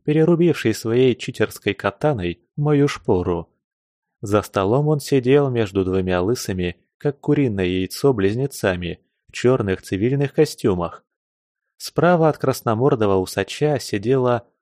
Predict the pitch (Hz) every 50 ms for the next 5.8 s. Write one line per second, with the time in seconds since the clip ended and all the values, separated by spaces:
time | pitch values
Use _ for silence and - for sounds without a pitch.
0 | _ - 107 127 135 - - 156 139 135 - 139 139 127 - - - 156 156 143
1 | 143 139 135 - - 127 123 123 123 117 117 120 123 135 135 - - - 110 101
2 | 92 92 95 104 127 135 139 143 135 - _ _ _ - - - 104 101 98 92
3 | 101 110 - - 135 135 117 92 87 - _ _ _ _ _ _ _ - 113 101
4 | 101 113 101 - - - 131 131 - - 98 92 90 92 92 - - 131 139 143
5 | 139 143 143 139 - 151 139 117 95 - - - 87 85 85